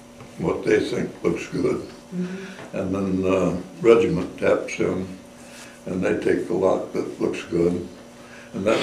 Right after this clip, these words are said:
Speaker 1: leaves the infantryman up front. <laughs> with what's left over. And fortunately, in my job, lots of times I'd have to go back to regiment,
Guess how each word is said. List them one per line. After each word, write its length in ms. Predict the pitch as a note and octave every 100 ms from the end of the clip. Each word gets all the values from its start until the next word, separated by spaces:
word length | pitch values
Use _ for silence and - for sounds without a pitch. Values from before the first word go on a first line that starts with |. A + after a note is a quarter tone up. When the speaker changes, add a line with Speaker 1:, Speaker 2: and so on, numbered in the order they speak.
| G#2+
Speaker 1:
leaves 440 | G#2 F2+ - - - - A2
the 240 | G#2 G#2+
infantryman 720 | A2 B2 G#2 - E2+ F#2+ E2
up 120 | F2 F2
front. 360 | - B2+ - - -
<laughs> 40 | - - - - - - -
with 180 | G#2 -
what's 260 | - F2 -
left 280 | F2+ E2+ -
over. 320 | F2+ E2 E2 - - - - - - - - - - - - - - -
And 580 | C3 G2 F#2+ F#2 F#2 - - - - - - - - - - - - - - - -
fortunately, 540 | A2+ A2+ - A#2+ G2
in 140 | F#2+ G2
my 160 | G#2+ G#2+
job, 400 | G#2 G2 F#2+ F2
lots 260 | G#2 G#2
of 120 | - -
times 280 | F2 F2
I'd 160 | F#2 F2+
have 180 | - -
to 60 | F#2
go 120 | F2
back 280 | F2+ F#2 -
to 60 |
regiment, 600 | G2+ G#2+ G#2+ F#2 E2 -